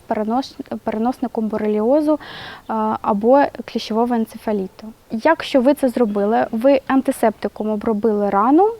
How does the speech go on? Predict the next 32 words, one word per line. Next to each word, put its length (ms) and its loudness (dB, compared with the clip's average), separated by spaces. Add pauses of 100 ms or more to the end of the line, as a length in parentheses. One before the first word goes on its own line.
(200)
та 300 2
звернулися 800 0
до 120 -6
свого 340 -4
лікаря, 340 -2
сказали, 480 -6
що, 360 -2 (420)
е, 100 0
записали 600 4
час, 420 -2 (360)
коли 260 4
вас 180 0
вкусив, 680 -6
час 340 2
та 100 0
день, 260 0
коли 240 0
вас, 200 -2 (120)
е, 140 -2
вкусив 480 -4
кліщ. 380 -6 (240)
Ну, 120 -4
коли 240 4
ви 120 4
виявили, 540 0
можливо, 500 -6
якщо 260 -8
ви 60 -2
не 120 -2
знаєте 300 -8
точно 300 -8
час, 160 -4